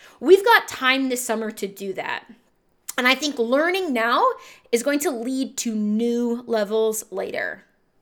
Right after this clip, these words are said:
I wanna say that again. Learning now is gonna lead to new levels later. So that was tip number one on how to have an awesome August. Learn as much as you possibly can.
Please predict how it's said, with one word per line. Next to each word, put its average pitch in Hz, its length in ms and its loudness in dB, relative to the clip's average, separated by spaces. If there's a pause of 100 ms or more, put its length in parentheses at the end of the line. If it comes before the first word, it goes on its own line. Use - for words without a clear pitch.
(140)
I 233 60 -4
wanna 277 140 2
say 285 140 0
that 269 100 4
again. 226 300 2
Learning 330 640 2
now 226 580 0 (380)
is 220 140 2
gonna 254 240 0
lead 233 400 -8 (160)
to - 120 -2
new 226 680 2 (160)
levels 208 680 -2 (160)
later. - 640 -12 (1080)
So - 380 6 (100)
that 294 280 8
was 392 220 4
tip 392 460 2
number 320 600 10
one 247 640 8
on 233 200 4
how 277 340 6
to 294 80 8
have 262 280 6
an 269 220 2
awesome 247 400 4
August. 247 380 2
Learn 330 500 6
as 320 140 4
much 294 240 4
as 254 100 -4
you 226 60 -6
possibly 240 480 4
can. 202 400 -4